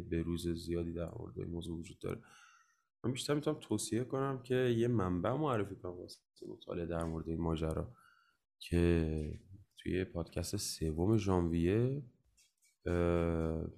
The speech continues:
چند قسمت، فکر کنم سه یا چهار یا پنج حتی قسمت، با آقای امیر جوادی که از در واقع فعالای همین مکتب اقتصاد اتریشی تو به زبان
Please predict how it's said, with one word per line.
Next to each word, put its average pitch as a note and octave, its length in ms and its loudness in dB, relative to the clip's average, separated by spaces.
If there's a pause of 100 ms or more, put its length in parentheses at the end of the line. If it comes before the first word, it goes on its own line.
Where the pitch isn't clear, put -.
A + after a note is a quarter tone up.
(260)
چند A2+ 540 -2
قسمت، E2 500 -2
فکر - 140 -18
کنم E2+ 320 -6 (100)
سه - 220 0
یا F#2+ 320 4
چهار F2 380 2
یا E2 60 0
پنج F2 300 0
حتی D#2+ 220 -4
قسمت، E2+ 360 -6 (720)
با E2+ 160 4
آقای F2 260 2
امیر F#2 520 0
جوادی D#2+ 640 -2
که D#2+ 440 0 (260)
از E2 360 -8 (380)
در E2 80 -4
واقع D#2+ 220 -4 (1500)
فعالای D#2+ 640 -2 (120)
همین D#2+ 340 -2 (840)
مکتب D#2+ 320 0
اقتصاد E2 500 0
اتریشی D#2+ 340 -6
تو D2+ 360 -6
به D2+ 160 2
زبان D2+ 460 2